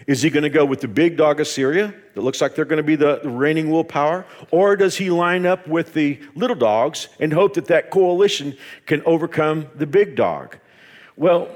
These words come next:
deep down inside, he's already made up his mind. That's important for our story today. Ahaz,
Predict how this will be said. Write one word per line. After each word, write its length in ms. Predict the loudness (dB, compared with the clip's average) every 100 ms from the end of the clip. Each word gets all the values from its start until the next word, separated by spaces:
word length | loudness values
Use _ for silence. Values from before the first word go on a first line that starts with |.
| -20 _ _ _ -20 -20 -20 -6
deep 260 | -4 0
down 220 | 0 0 -2
inside, 380 | -4 -2 -2
he's 160 | -4 -6
already 220 | -6 -4
made 200 | -6 -6
up 120 | -6
his 140 | -10 -10
mind. 280 | -8 -6 -4
That's 240 | -4 -4
important 480 | -8 -8 -6 -6 -6
for 100 | -8
our 100 | -8
story 380 | -8 -8 -8 -10
today. 460 | -10 -10 -12 -16 _ _ _ _ _ _ _
Ahaz, 680 | 2 4 4 2 0 -6